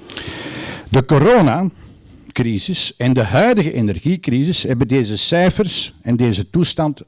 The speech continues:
nogmaals op scherp gezet. Zeker nu ook de lagere inkomensklassen meer en meer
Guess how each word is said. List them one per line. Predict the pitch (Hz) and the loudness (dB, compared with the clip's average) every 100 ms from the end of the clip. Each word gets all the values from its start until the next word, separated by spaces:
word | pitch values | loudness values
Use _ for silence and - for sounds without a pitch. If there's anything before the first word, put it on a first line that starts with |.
| _ | _
nogmaals | 113 175 156 160 160 123 | -4 -4 -2 -2 -2 -4
op | 101 | -6
scherp | - 202 165 | -2 -2 -2
gezet. | - 104 92 - - - - - - - - | -2 -2 -4 -6 -12 -20 -20 -20 -20 -20 -10
Zeker | - 147 190 180 | 0 2 4 4
nu | 147 135 | 4 4
ook | 143 117 | 2 2
de | |
lagere | 110 113 135 202 196 180 | 2 2 4 4 4 2
inkomensklassen | 127 123 123 120 139 151 - 139 139 - 147 | 2 0 0 -4 -2 -2 -4 -4 -4 -4 -6
meer | 95 117 123 120 | 0 2 2 -2
en | 110 101 | -4 0
meer | 104 104 101 | 0 0 -4